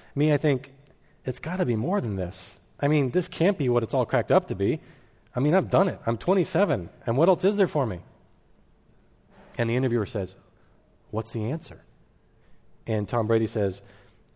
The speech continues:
"I wish I knew. I wish I knew. I mean, I think that's part of me trying to go out and experience other things. I love playing football, and I love being a quarterback for this team. But at the same time,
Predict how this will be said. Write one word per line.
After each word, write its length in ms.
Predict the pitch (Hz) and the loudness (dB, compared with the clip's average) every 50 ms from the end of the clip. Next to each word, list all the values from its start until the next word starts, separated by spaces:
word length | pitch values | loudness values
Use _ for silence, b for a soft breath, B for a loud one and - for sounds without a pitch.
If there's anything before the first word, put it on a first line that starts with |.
| _ - | _ -10
"I 120 | - 113 101 | -8 -6 -2
wish 280 | 95 131 165 170 - | 0 0 0 -2 -2
I 140 | - 95 90 | -8 -8 -6
knew. 460 | 90 92 113 156 175 139 104 104 - - _ - | -6 -4 -4 -2 -4 -4 -6 -10 -14 -20 _ -8
I 80 | - 104 | -6 -4
wish 300 | 95 107 165 180 - - | -2 0 0 0 -2 -4
I 100 | 120 98 | -8 -6
knew. 420 | 90 92 98 123 180 202 143 90 - - - - - | -6 -6 -4 -4 -2 -2 -4 -4 -8 -12 -20 -12 -4
I 100 | - 127 127 | -2 0 2
mean, 260 | 135 131 120 107 101 B B B B B B B B B B B _ _ - | 2 0 0 -2 -4 B B B B B B B B B B B _ _ -4
I 120 | 123 123 117 | -2 -2 0
think 280 | - - 175 196 - | 0 0 -2 0 0
that's 180 | 139 123 113 - | 0 -2 -2 -2
part 260 | - - 147 143 139 | -4 -2 0 0 0
of 60 | 127 | 0
me 160 | 120 131 139 | 0 0 0
trying 280 | 135 - - 135 135 135 | -2 -2 -2 -2 -2 -2
to 60 | 123 | -2
go 200 | 104 110 107 110 117 | 0 0 2 2 4
out 160 | 127 139 - | 2 2 0
and 80 | 120 | -4
experience 540 | 104 - - - - 127 123 139 147 131 - | -6 -8 -10 -8 -6 -2 -2 -2 -2 -2 -2
other 160 | 131 131 131 | -2 -2 -2
things. 500 | 127 - 135 135 143 160 160 156 - - - - | -2 -2 -2 -4 -2 -4 -6 -10 -12 -18 -18 -10
I 60 | - 110 | -2 0
love 220 | 123 147 160 - | 2 2 2 2
playing 240 | - 170 165 160 147 | 0 0 0 0 0
football, 500 | - 165 165 165 - 156 156 160 156 151 | 2 0 0 2 2 0 2 2 2 2
and 80 | 117 | 2
I 60 | 101 107 | 2 2
love 160 | 131 151 143 | 2 2 2
being 120 | 160 151 | 2 0
a 60 | 143 | 0
quarterback 460 | - - 156 151 151 151 156 151 147 - | -2 0 0 2 2 4 2 2 0 0
for 80 | 151 | -2
this 140 | 151 151 - | -4 -4 -4
team. 360 | - - 160 160 160 160 160 - - b b b b b b b b b | -2 -2 0 0 0 -2 -4 -8 -14 b b b b b b b b b
But 120 | - 127 - | -2 -2 -2
at 20 | |
the 80 | - 127 | -2 -4
same 240 | - 170 175 170 165 | -2 0 0 0 0
time, 360 | - 151 160 180 185 190 | 0 0 0 0 -2 -2